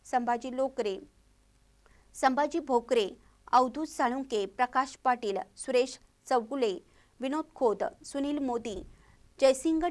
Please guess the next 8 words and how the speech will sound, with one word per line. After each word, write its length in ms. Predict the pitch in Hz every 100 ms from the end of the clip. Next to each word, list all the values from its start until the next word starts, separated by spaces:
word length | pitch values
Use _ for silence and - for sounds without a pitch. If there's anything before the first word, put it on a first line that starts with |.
| 339
टिकले, 480 | 240 262 226 185 - _ -
अजित 440 | 254 - 294 330 - _ -
मोडेकर, 580 | 240 254 285 254 208 202 - _ _ _
वैभव 320 | 254 262 285
आडके, 600 | 320 254 208 - 196 - _
मारुती 580 | 240 247 262 269 233 247 _ _ -
परिबुवा, 580 | 269 294 233 220 202 180 - _ _ _ _ _ _ _ _ _ _ _ _ _ -
पूर्णानंद 680 | 330 269 339 381 359 302